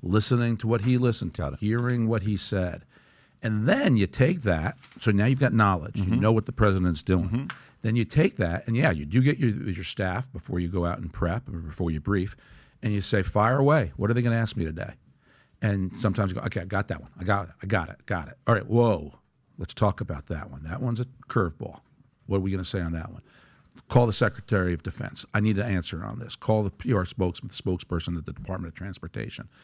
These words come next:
Speaker 1: Get me more info. So it all goes into it. But again, the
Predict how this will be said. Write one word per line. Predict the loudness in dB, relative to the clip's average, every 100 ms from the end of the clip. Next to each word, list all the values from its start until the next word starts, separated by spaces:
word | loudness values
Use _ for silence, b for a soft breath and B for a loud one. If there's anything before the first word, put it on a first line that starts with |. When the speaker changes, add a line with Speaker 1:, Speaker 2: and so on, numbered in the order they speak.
| b
Speaker 1:
Get | -6 -2
me | 0
more | 0 0
info. | -2 -8 -16 B B B B B B
So | 2 2 0 _ _ _ _ _
it | 0 4
all | 4
goes | 6 4 4
into | 0 -2 -8
it. | -10 b b b
But | 0 0
again, | 0 0 2 2 -2 -8 _ _ _ _ -20 _ _ -8
the | -8